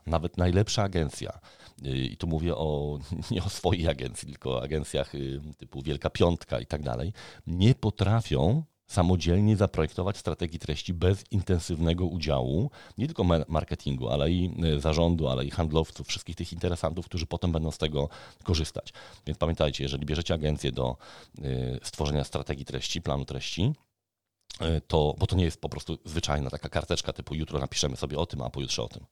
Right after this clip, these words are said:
To te metody są, y, ja je opisuję w, mm, chociażby w naszych, y, w naszym podcaście. Y, stosuje się analizę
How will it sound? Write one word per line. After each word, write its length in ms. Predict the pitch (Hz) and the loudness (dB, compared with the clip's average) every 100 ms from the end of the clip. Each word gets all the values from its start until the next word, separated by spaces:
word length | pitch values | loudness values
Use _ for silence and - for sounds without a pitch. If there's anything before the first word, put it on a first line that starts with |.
| _ | _
To 220 | 85 73 - | -6 -6 -8
te 80 | 78 | -6
metody 400 | 71 - 73 69 - - - | -2 0 0 -2 -6 -18 -6
są, 300 | 78 67 76 | -4 -2 -4
y, 120 | 67 | -2
ja 180 | 64 71 | -2 -2
je 140 | 71 | -2
opisuję 480 | - - - 87 71 | -6 -10 -6 -4 -2
w, 160 | - - | -4 -4
mm, 380 | 65 62 65 64 | -4 -4 -6 -8
chociażby 320 | 65 71 67 | -10 -10 -10
w 140 | - | -10
naszych, 420 | 69 60 - 69 67 | -6 -4 -4 -6 -6
y, 160 | 64 | -6
w 60 | 65 | -6
naszym 240 | 69 67 | -8 -8
podcaście. 520 | - - 87 - - - - - - - | -8 -2 0 0 -6 -10 -16 -20 -16 -10
Y, 120 | 60 - | -8 -8
stosuje 360 | - - 64 | -10 -6 -6
się 220 | - 69 67 - | -4 -4 -4 -4
analizę 600 | - 80 71 65 65 62 | 0 0 -2 -4 -4 -4